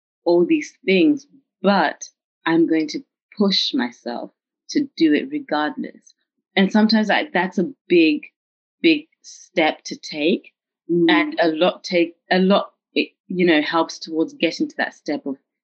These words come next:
Speaker 1: actually jumping out of your bubble or jumping out of your comfort zone and thinking, you know, I'm going to try something that,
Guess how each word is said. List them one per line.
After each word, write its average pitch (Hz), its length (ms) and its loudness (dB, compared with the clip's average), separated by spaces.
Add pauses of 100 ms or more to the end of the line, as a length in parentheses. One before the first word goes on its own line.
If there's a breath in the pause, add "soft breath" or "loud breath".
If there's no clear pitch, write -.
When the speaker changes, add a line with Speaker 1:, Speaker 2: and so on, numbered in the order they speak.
(160)
Speaker 1:
actually 165 280 -2
jumping 156 520 -2 (140)
out 170 220 -4
of 156 100 -14
your 147 120 -2
bubble 139 500 -6 (240 soft breath)
or 156 120 0
jumping 160 420 0
out 160 220 -2
of 160 140 -8 (400 soft breath)
your 170 160 2
comfort 190 480 -2
zone 135 400 -6
and 147 140 -6
thinking, 151 320 -10
you 160 100 0
know, 135 160 0
I'm 143 220 -6
going 156 240 -4 (100)
to 147 240 -8 (600)
try 185 220 2
something 151 480 -2
that, 147 260 0